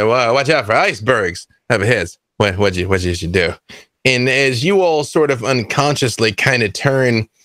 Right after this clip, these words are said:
and look out the window, it takes you a second to make out what is happening in the midst of this swirling chaos. And then you see it. Out on the waves, bobbing to and fro,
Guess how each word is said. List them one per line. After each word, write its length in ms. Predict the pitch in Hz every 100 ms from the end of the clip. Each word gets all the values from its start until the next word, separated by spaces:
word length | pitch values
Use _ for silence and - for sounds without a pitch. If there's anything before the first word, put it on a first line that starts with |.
| _ _ -
and 220 | 123 110
look 220 | 113 123 135
out 220 | 117 -
the 80 | 90
window, 460 | 113 135 98 85
it 100 | 78
takes 320 | - 175 170 202
you 140 | 175
a 40 |
second 520 | 135 - 135 135 110 107
to 120 | 117
make 340 | 107 120 135 127
out 280 | 131 120
what 180 | 104 113
is 100 | 101
happening 460 | - 120 - 95 87
in 100 | 98
the 80 | 98
midst 260 | 107 110 -
of 100 | 95
this 160 | 98
swirling 500 | - - 113 110 71
chaos. 680 | 101 135 135 76 76 - - - - - 190 - - _ _ _ -
And 100 | 113
then 120 | 131
you 80 | 143
see 260 | - 160
it. 180 | 196 85 _ _ _ _ _ _ _ _ _ _ _ - - -
Out 300 | 127 151 - -
on 320 | 123 135 139
the 100 | 127
waves, 800 | 117 123 117 78 65 - - - _ _ _ _ _
bobbing 720 | 104 123 135 123 98 71 92 - _ _ _ _ _ -
to 460 | - 139 135 131
and 260 | 110 113 107
fro, 560 | - 120 117 90 64